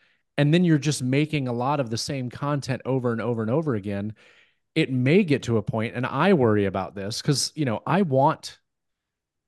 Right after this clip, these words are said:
I have all these cabinet series videos that are already planned out. Nicole and I have already made, like, it's, it's good to go. We're, we're going to execute this. That's gonna be months of content, very similar content,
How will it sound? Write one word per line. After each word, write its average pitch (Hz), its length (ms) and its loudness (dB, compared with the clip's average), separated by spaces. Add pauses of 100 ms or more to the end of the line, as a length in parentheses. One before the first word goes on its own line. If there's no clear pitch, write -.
(200)
I 151 80 0
have 160 100 0
all 160 100 4
these 143 200 0
cabinet 120 440 -6
series 107 400 -2
videos 95 340 -6
that 117 80 0
are 104 100 -2
already 151 240 4
planned 135 320 -4
out. 117 260 -2 (220)
Nicole 156 300 2
and 143 80 2
I 127 80 2
have 120 100 0
already 113 240 0
made, 107 320 -2 (120)
like, 104 240 -8
it's, 113 280 -6
it's 120 160 -6
good 135 280 2
to 143 60 4
go. 123 300 4
We're, 101 220 -2 (560)
we're 104 120 -6
going 135 300 4
to - 160 -4
execute - 500 -10
this. - 300 -10 (1040)
That's 151 160 2
gonna 175 140 4
be 123 100 4
months 123 420 4
of 135 100 -2
content, 95 460 -4 (1600)
very 120 240 2
similar 170 300 4
content, 101 480 -2